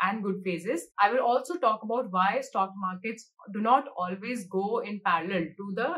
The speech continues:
economic cycles. This is what the agenda for today is. So let's start the video. Before that, a quick introduction about myself.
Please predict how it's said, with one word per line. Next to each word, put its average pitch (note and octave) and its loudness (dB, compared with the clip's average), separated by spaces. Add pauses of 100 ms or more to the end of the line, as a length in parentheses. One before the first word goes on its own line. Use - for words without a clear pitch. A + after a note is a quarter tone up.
economic E3 -6
cycles. - -14 (240)
This A3+ -6
is B3+ -2
what G3 2
the A3 2
agenda E3+ -2
for F#3+ 0
today F3 -6
is. C#3+ -16 (240)
So A3 -10
let's B3 -2
start G3+ 0
the G#3+ -4
video. G3+ 0
Before G#3+ -8
that, B3 -4
a F#3+ -8
quick G3+ -10
introduction G3 -6
about G3 -6
myself. G3 -4